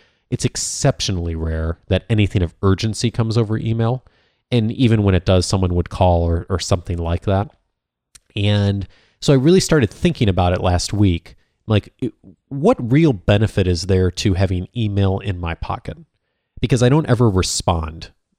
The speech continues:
So it's not like I'm gonna do anything with the email I'm seeing. It's just more of that kind of that constant wanting to be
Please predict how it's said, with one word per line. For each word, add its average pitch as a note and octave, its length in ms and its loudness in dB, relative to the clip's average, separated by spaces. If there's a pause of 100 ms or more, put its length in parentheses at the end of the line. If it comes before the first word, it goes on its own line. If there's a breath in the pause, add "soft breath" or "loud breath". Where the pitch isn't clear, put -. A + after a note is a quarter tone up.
(600)
So - 140 2
it's A#2 140 0
not C#3 120 -2
like C3 140 0
I'm B2+ 80 2
gonna G#2+ 120 2
do A2+ 360 2
anything F#2 380 0
with F2+ 240 -2
the F#2 260 -2
email F#2+ 420 0
I'm E2+ 160 -6
seeing. F#2 360 -2
It's E2+ 180 -6
just - 220 -2
more G2 340 4
of E2+ 140 2
that F2 320 -4
kind F#2+ 220 -2
of E2+ 100 -2
that F2 240 -2
constant C3 680 -2
wanting G2+ 420 0
to G2 200 -2
be F#2 380 0